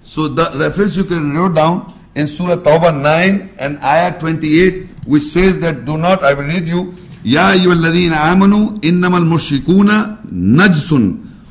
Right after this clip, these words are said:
فَلَا يَقْرَبُوا، فَلَا يَقْرَبُوا الْمَسْجِدَ الْحَرَامَ بَعْدَ عَامِهِمْ هَذَا." It says, "O you believe, O you believe, surely the mushrik, the associates are najas."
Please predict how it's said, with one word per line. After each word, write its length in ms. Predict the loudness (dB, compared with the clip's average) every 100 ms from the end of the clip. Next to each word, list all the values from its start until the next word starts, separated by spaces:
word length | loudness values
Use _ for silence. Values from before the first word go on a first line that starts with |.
| -16
فَلَا 540 | -6 0 2 4 2 2
يَقْرَبُوا، 800 | 0 2 2 4 6 4 2 -10 -16 -20 -20 -20 -6
فَلَا 280 | 0 2 4
يَقْرَبُوا 460 | 4 4 2 4 4
الْمَسْجِدَ 380 | 4 2 0 -2
الْحَرَامَ 480 | 0 2 2 2 0
بَعْدَ 300 | 0 0 -2
عَامِهِمْ 720 | -2 0 2 4 4 2 -4 -10 -12 -12 -14 -16 -20 -10
هَذَا." 600 | -2 0 0 -2 -4 -12 -20 -20 -20 -20 -20 -20 -20 -20 -20 -20 -20 -10 -2
It 140 | -2
says, 220 | 4 4
"O 160 | 6 6
you 160 | 6 4
believe, 540 | 4 4 4 2 -6 -4
O 140 | 2 4
you 160 | 4
believe, 320 | 2 2 0
surely 380 | 0 2 4 4
the 100 | 2
mushrik, 540 | 2 0 0 -2 -4 -4
the 120 | -6
associates 880 | -4 -2 -2 0 4 6 4 -2 -12 -20 -20 _ -6
are 180 | 0 0
najas." 640 | 2 2 0 -2 -6 -12